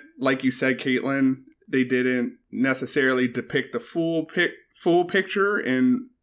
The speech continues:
what Martin Luther King believed, especially toward the later years of his advocacy, um, and civil rights, uh, mo-, in, in the civil rights movement. So I, I think, yes,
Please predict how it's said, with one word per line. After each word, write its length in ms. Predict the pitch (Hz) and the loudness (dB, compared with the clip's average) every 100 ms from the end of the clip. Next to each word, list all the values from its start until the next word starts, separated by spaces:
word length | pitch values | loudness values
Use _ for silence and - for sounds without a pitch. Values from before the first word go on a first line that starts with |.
| - | -6
what 260 | 131 143 | -2 0
Martin 500 | 123 139 127 131 127 127 | 2 2 2 2 2 2
Luther 280 | 135 135 | 2 0
King 320 | 123 135 127 117 | -4 -2 -2 -2
believed, 520 | 113 131 143 170 151 | -2 0 2 2 0
especially 800 | 107 - 127 123 123 127 123 120 - _ _ | -2 0 -2 -2 -2 0 0 -4 -12 _ _
toward 320 | - 156 151 135 | -4 2 2 2
the 80 | |
later 920 | 123 120 131 135 139 143 139 139 139 139 | 0 0 2 4 4 4 4 4 2 -2
years 480 | 123 135 139 147 151 | -2 2 4 2 2
of 220 | 127 117 | 0 0
his 320 | - 127 123 120 | 0 0 0 0
advocacy, 1080 | 123 123 127 135 131 120 - 127 127 123 123 - | 2 2 0 -4 -4 -6 0 0 2 0 0 -4
um, 320 | 110 110 110 | -10 -8 -8
and 140 | 113 | -8
civil 260 | 107 139 123 | -4 -2 0
rights, 600 | 113 120 139 - - - _ - | 2 0 -2 -8 -16 -16 _ -6
uh, 140 | 135 | 0
mo-, 260 | 135 147 160 | 2 2 0
in, 240 | 139 131 - | -2 -2 0
in 120 | 139 | 0
the 60 | 131 | 2
civil 240 | 156 139 | 0 0
rights 300 | 131 143 - | 2 0 0
movement. 440 | 156 165 175 190 - _ _ | 0 0 -2 -4 -8 _ _
So 400 | - 156 147 135 | -6 0 0 0
I, 180 | 135 131 - _ _ _ - | -2 -2 -4 _ _ _ -2
I 120 | 143 | 0
think, 560 | 139 170 170 160 - - _ | 2 2 0 -2 -10 -16 _
yes, 380 | - 135 110 - | -2 -2 -2 -8